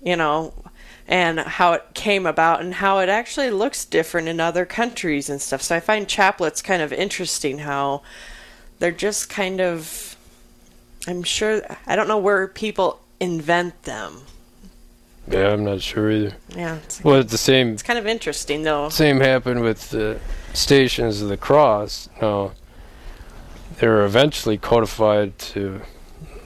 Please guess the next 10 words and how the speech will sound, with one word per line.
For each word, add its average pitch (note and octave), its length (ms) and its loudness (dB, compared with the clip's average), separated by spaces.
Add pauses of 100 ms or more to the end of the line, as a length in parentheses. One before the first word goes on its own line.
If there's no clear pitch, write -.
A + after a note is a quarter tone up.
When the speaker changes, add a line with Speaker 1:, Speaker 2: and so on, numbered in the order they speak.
(140)
Speaker 2:
the G2+ 120 -10
sort A2 260 0
of F#2 80 -8
fourteen A#2+ 680 2
stations G#2 720 -2
that G2+ 120 -2
we G2 200 -2
have G2 220 -2
today, G#2+ 460 0
but F#2+ 220 -4